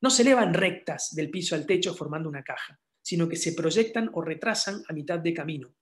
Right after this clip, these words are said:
Por lo tanto, a menudo es necesario realizar varios cortes horizontales sucesivos en diferentes niveles entre el suelo y el techo". Y esto es el ejercicio que le hicimos hacer en A P uno, digamos.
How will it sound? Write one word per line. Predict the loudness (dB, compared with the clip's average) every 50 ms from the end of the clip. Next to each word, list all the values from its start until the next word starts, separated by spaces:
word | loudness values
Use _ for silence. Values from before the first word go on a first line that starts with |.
| _ _ _ _ _
Por | -10 -4 -2
lo | -2 0
tanto, | 0 0 0 0 -2 -4 -6 -6 -6
a | -4 -2
menudo | -2 0 2 2 2
es | 0
necesario | 0 -2 -4 -4 -2 -2 -2 0 0 -2 -2 -4 -10 _ _ _ _ -2
realizar | 2 4 4 4 4 4 2 4
varios | 4 6 6 6 4 6
cortes | 6 6 6 6 4 2 0 0
horizontales | -2 -2 -2 -4 -4 -2 0 0 0 0 -2
sucesivos | -2 -4 -6 -6 -4 -2 0 0 0 0 -2 -6 -10 _ _ _ _ -6
en | -4 -4
diferentes | -4 -2 -2 0 2 2 2 2 0 0
niveles | 0 2 2 0 0 -2 -6 -6
entre | -10 -8 -8 -8
el | -8
suelo | -6 -4 -4 -2 -2
y | -2 -4
el | -4 -6
techo". | -8 -10 -10 -10 -16 -18 _ _ _ _ -18 -12
Y | -8 0
esto | 2 4
es | 4
el | 4 2
ejercicio | 0 -2 -4 -4 -2 -2 0 0
que | 0
le | 0
hicimos | -2 -4 -6 -6 -4 -4
hacer | -4 -4 -4 -2
en | -2
A | -2 -2
P | -2 0 0
uno, | 2 2 0 0 -2
digamos. | -2 -4 -6 -6 -10 -14 -20 -20 _